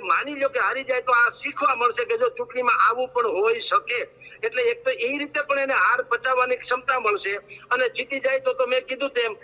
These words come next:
એ બધાને એના રાઇવલને કહી શકશે કે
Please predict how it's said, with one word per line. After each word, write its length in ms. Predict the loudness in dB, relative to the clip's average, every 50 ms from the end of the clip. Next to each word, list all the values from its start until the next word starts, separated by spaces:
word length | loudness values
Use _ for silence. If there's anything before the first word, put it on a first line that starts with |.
| -16 -6 -2
એ 120 | 0 0 0
બધાને 440 | 0 -2 -2 0 0 -2 0 0 0
એના 160 | 0 0 0
રાઇવલને 520 | 0 0 0 0 2 2 2 2 2 -2
કહી 200 | 0 0 -2 -2
શકશે 440 | -2 -2 -4 -4 -4 -4 -4 -4 -4
કે 340 | -4 -8 -18 -12 -4 -2